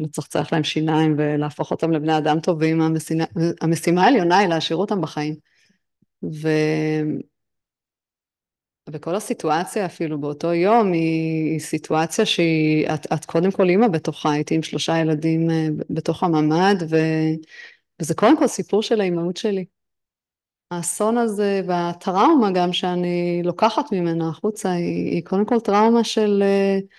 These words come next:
של אימא שצריכה, אז זו שיחה שממש כן צריך לנהל אותה, זה אפילו לא ברמת הראוי,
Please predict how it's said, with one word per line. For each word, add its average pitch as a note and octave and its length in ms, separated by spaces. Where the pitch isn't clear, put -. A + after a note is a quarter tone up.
של F3 240
אימא A3 220
שצריכה, G3 840
אז E3+ 120
זו F3+ 60
שיחה F#3+ 360
שממש G3 840
כן A#3+ 160
צריך F4+ 220
לנהל F3 360
אותה, E3+ 320
זה E3 140
אפילו G3 320
לא G#3+ 120
ברמת G3+ 460
הראוי, F#3 600